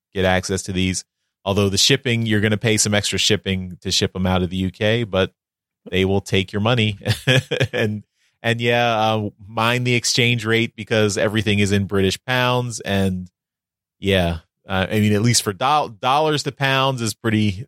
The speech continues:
is pretty significant. I imagine other currencies will also, uh, it'll be a little, it'll be a little bit of a, a little bit of a pinch. So, uh, take a look, but these, these stamps are very cool.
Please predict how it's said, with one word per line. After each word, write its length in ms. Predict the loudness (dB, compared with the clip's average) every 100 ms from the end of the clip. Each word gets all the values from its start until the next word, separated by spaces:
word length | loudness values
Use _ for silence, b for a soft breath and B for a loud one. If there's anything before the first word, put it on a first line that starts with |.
| -8
is 240 | -6 -4
pretty 240 | -6 -4 -4
significant. 720 | -4 -4 -4 -2 -2 -2 -4 -4
I 160 | 0
imagine 500 | 0 2 0 0 -4 -4
other 220 | -2 -2
currencies 680 | 0 0 0 -2 -2 -2 -2
will 100 | -2
also, 500 | 0 -2 -4 -6 -8 _ _ _ _ _ _ -4
uh, 160 | -2
it'll 180 | 0 -2
be 140 | 0 0
a 80 | 0
little, 420 | 0 -2 -4 -8 _
it'll 380 | -8 -6 -6 -10 -20 -12
be 120 | -6
a 60 | -4
little 280 | -2 -4
bit 220 | -8 -4 -4
of 140 | -2
a, 200 | -4 -6 -10 -20
a 100 | -20 -20 _ -4
little 180 | -2
bit 140 | 0 0
of 80 | -2
a 60 |
pinch. 320 | 0 0 0 0 -2
So, 340 | -4 -4 -6 -10 _ _ _ _ _ _ _ _ -6
uh, 220 | -2 -2 -4 _ _ _ -4
take 180 | -2 2
a 60 |
look, 260 | 2 2 0
but 140 | -4
these, 300 | 0 2 0 -4
these 280 | -2 0 0
stamps 480 | 2 2 2 0 -2
are 580 | 0 2 2 0 -4 -12 _ _ _
very 340 | -6 2 2 2
cool. 520 | 0 0 0 0 -4